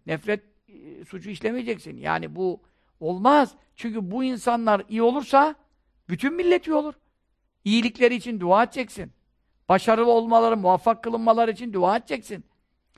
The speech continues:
Beddua etmeyeceksin. Sen efendim evlerine ateş düşsün, ocakları bilmem ne olsun. E kime ediyorsun bunu?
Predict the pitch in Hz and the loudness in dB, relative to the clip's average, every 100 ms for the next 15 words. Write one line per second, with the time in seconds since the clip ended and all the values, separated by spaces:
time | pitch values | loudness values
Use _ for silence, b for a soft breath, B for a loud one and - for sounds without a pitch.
0 | _ _ - 180 - 233 233 196 - 247 | _ _ 0 0 0 4 6 6 2 -4
1 | 254 269 - 196 - _ _ _ _ _ | -2 -2 -2 -6 -6 _ _ _ _ _
2 | _ - 233 233 202 196 196 214 226 240 | _ -2 0 2 2 0 -2 -2 2 2
3 | 220 220 220 196 233 - 190 - 220 214 | 2 2 2 2 0 -2 -12 -12 -4 -2
4 | 202 226 226 220 220 220 220 214 226 220 | 2 0 2 0 -2 -2 0 0 0 -2
5 | - 214 - _ _ 165 - 233 262 226 | -4 -10 -12 _ _ -10 -6 0 0 0
6 | 214 196 196 240 254 | -4 -6 -8 -6 -6